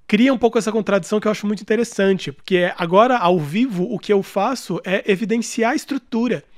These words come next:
sabe? De alguma maneira, é, é quase como se a estrutura não precisasse quase tá lá, porque, assim, é como se você tivesse...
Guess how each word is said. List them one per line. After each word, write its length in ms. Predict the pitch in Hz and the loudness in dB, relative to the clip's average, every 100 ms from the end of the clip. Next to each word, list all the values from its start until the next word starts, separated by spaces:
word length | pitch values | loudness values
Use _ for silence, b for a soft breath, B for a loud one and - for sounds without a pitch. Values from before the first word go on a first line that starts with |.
| b b b | b b b
sabe? 360 | - 190 170 - B B B | 0 0 -2 -10 B B B
De 100 | 165 | 0
alguma 260 | 185 226 262 | 2 4 4
maneira, 560 | 233 190 185 180 156 - b b _ | 4 4 4 2 0 -6 b b _
é, 500 | 165 156 156 151 151 147 147 _ _ _ _ - | -6 -4 -4 -6 -6 -10 -16 _ _ _ _ -14
é 80 | 170 | -4
quase 280 | 196 202 220 | 0 0 0
como 120 | 233 | -2
se 80 | 240 | -2
a 40 | |
estrutura 320 | 226 208 220 214 | -2 -2 0 0
não 80 | |
precisasse 340 | 202 214 - 214 | 2 0 0 -2
quase 240 | 196 185 | 0 -2
tá 160 | 180 185 | -2 -2
lá, 240 | 175 165 | 0 -2
porque, 220 | 151 156 | -2 -4
assim, 200 | 175 190 | -4 -2
é 60 | 165 | -4
como 180 | 175 190 | -2 -4
se 120 | - | -6
você 140 | 151 196 | -4 -4
tivesse... 540 | - 180 196 - 175 | -4 0 0 0 -4